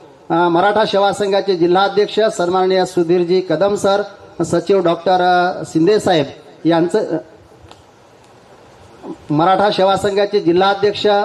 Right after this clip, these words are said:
सन्माननीय प्राचार्य सुरेशरावजी कदम सर, जिल्हा सचिव डॉक्टर, अ, शिंदे साहेब, मराठा, सॉरी, संभाजी ब्रिगेडचे प्रदेश कार्याध्यक्ष सन्माननीय सुधीरभाऊ देशमुख साहेब यांचेही मी या ठिकाणी आभार व्यक्त करतो.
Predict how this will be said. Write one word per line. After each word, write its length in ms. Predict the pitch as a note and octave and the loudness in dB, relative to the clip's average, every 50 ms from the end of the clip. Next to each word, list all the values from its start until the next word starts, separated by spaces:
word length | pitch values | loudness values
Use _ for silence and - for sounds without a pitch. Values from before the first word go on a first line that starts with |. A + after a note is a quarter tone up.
| - - A3+ F3 | -4 -8 -12 -10
सन्माननीय 540 | - - E3 E3+ F#3 F#3+ F#3+ F#3+ G3 G3 G3+ | -6 -4 -2 0 0 0 0 0 0 -2 -2
प्राचार्य 520 | - F3 F3 E3+ - F#3+ F#3 F3+ G3 F#3+ | -2 -2 -2 -2 -2 -2 -2 0 0 -2
सुरेशरावजी 680 | - - - F3 F3+ F#3+ F3+ - F#3 F3+ F#3 F3 F#3+ F#3 - | -2 -2 -2 -2 0 0 -2 0 0 0 0 0 -2 -2 -2
कदम 260 | E3 D#3+ E3+ G3+ G#3 | -2 0 0 0 -2
सर, 300 | G3+ - - D#3 C#3+ C#3+ C#3+ - - - - - - - - C#3+ | -2 -2 0 0 0 0 -2 -4 -10 -18 -20 -20 -20 -12 -4 0
जिल्हा 240 | D#3 E3 F3+ G3 F#3+ | 2 2 2 2 2
सचिव 360 | - F#3+ F#3 - - G3+ G3 | 0 -2 -2 0 2 2 2
डॉक्टर, 440 | F#3 E3 E3+ E3 E3+ - F#3+ F#3 F3+ | 2 2 0 -2 -2 -2 0 0 2
अ, 320 | F3+ F3+ F3+ F3+ F3+ F3+ | 2 2 2 2 0 -2
शिंदे 380 | - - - E3 F3+ G3 G#3 G3+ | -2 -2 0 0 2 2 2 2
साहेब, 260 | G3+ G#3 E3+ D3+ C#3+ C#3+ - - - - - - - - - - _ - - - _ - - | 2 2 0 0 -2 -4 -8 -16 -20 -20 -20 -20 -20 -20 -20 -20 _ -20 -20 -20 _ -10 -4
मराठा, 760 | C#3+ D3 E3 F#3 G3 G3+ G3+ F#3+ G3+ G3+ G#3 G#3 G#3+ - - - - D3+ C#3 - | 0 0 2 2 2 2 2 2 2 2 2 2 0 -2 -6 -12 -14 -14 -10 -6
सॉरी, 220 | - D#3+ D#3+ F3+ G#3 G#3 - - - - - - - - | -4 -2 -2 -2 -4 -6 -8 -14 -20 -20 -20 -20 -20 -6
संभाजी 460 | - F3+ E3 F3 F3 G3 G#3 A3 A3 | -4 -2 0 2 2 2 2 2 0
ब्रिगेडचे 420 | G3 G3+ G3 G3+ G3 F#3 G3+ G#3 | 0 0 0 0 0 0 -2 -2
प्रदेश 380 | G3+ - F3 E3+ G3+ G#3+ G#3 - | -2 -2 0 0 0 0 0 0
कार्याध्यक्ष 540 | G#3+ F#3 F3+ F#3+ F#3+ F3+ F3 F#3+ E3+ - G3 | -2 0 0 0 -2 -2 -2 -4 -4 -2 -4
सन्माननीय 600 | F#3+ - - F3 F3 F#3 F#3+ F#3+ F#3 F#3 F#3 F3+ | -4 -2 -4 -2 -2 0 0 0 0 0 0 0
सुधीरभाऊ 480 | - E3+ E3+ E3 F#3 F3+ F3 F3+ F3+ | -2 -2 0 0 0 0 0 0 0
देशमुख 360 | E3 D#3+ D#3+ C#3+ - G#3 G#3+ | 0 0 0 0 -2 -4 -4
साहेब 300 | F#3 - F#3+ E3 C#3+ C#3+ C#3+ - - - - - | -2 0 0 2 2 0 -2 -6 -12 -20 -8 -2
यांचेही 380 | E3 E3 E3 F3+ F3 G3+ G#3+ A3+ | 0 0 0 0 0 0 0 0
मी 100 | A3+ G#3+ | 2 0
या 100 | G#3 G3 | 0 0
ठिकाणी 340 | - F#3+ F#3+ G3+ F#3 F#3 F#3 | -2 -2 -2 -2 0 0 0
आभार 260 | F3+ E3+ F#3+ F#3 F3+ | 0 0 0 0 0
व्यक्त 220 | F3+ F3+ F#3 - F3 E3+ | -2 -4 -6 -6 -4 -4
करतो. 460 | F3 F3 - F3+ C#3+ C3+ C#3 C#3 | -4 -2 -2 0 0 0 -2 -4